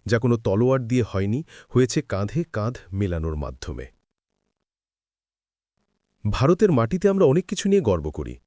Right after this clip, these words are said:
আমাদের সংস্কৃতি, আমাদের ঐতিহ্য, কিন্তু এই মাটির গভীরে এমন এক ক্ষত আছে, যা হাজার বছর ধরে আমাদের সমাজকে রক্তাক্ত করছে। আমি বলছি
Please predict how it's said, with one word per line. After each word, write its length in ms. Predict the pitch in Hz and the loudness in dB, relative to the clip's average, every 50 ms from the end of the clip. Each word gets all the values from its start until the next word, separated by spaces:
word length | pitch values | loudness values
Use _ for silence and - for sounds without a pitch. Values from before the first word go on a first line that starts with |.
| _ _ _ _ _ _ - | _ _ _ _ _ _ -10
আমাদের 280 | 82 82 82 76 78 | -6 -6 -4 -4 -4
সংস্কৃতি, 720 | 76 - - 87 85 90 - - - 107 - - 110 113 120 _ _ _ - | -6 -6 -4 -2 -2 -2 -2 -4 -6 -6 -4 -2 -4 -4 -4 _ _ _ -10
আমাদের 300 | - 82 82 73 82 80 | -8 -6 -6 -4 -4 -4
ঐতিহ্য, 520 | 78 82 80 - 113 110 - - 117 117 113 - _ - - - _ _ _ - | -4 -4 -4 -6 -8 -8 -6 -6 -6 -6 -6 -8 _ -20 -20 -20 _ _ _ -4
কিন্তু 300 | 139 139 - 165 160 143 - - _ _ _ - | -2 2 4 4 2 2 0 -8 _ _ _ -2
এই 120 | - 151 | 0 2
মাটির 420 | 135 107 95 98 113 - 208 190 151 | 2 2 2 0 0 -2 -2 -4 -2
গভীরে 400 | 113 123 123 123 175 202 214 180 | 0 -2 0 0 2 4 4 4
এমন 260 | 127 117 131 165 190 | 4 4 2 0 0
এক 80 | 180 _ | -2 _
ক্ষত 320 | - - - 107 104 - 175 | -8 -8 -6 -6 -2 0 2
আছে, 440 | 185 160 123 - - 80 65 62 - _ _ _ _ - | 2 2 0 -2 -4 -8 -8 -8 -10 _ _ _ _ -2
যা 140 | 104 120 110 | -2 -2 -2
হাজার 420 | - - - 101 98 113 151 165 135 | -2 -6 -8 -4 0 0 0 0 0
বছর 360 | 98 92 85 - - - 165 | -2 -4 -4 -4 -4 -4 -4
ধরে 380 | 131 - 98 98 71 67 73 - _ - - _ - | -4 -2 -4 -4 -4 -4 -8 -10 _ -20 -20 _ -8
আমাদের 260 | 92 95 95 92 92 | -4 -4 -2 -2 -2
সমাজকে 500 | - - - 101 107 123 - - - 151 | -4 -2 -2 0 0 0 0 0 -2 -2
রক্তাক্ত 540 | 92 85 85 - - - 110 - _ - 78 | -2 -2 -4 -4 -4 -8 -8 -6 _ -10 -10
করছে। 360 | - 65 - - - - - - _ _ _ _ _ _ _ _ _ _ _ _ - | -10 -10 -10 -10 -10 -10 -12 -14 _ _ _ _ _ _ _ _ _ _ _ _ -8
আমি 160 | 85 87 92 | -4 -4 -2
বলছি 380 | 82 80 87 85 - - 131 131 | -2 -2 -4 -4 -2 -2 -4 -4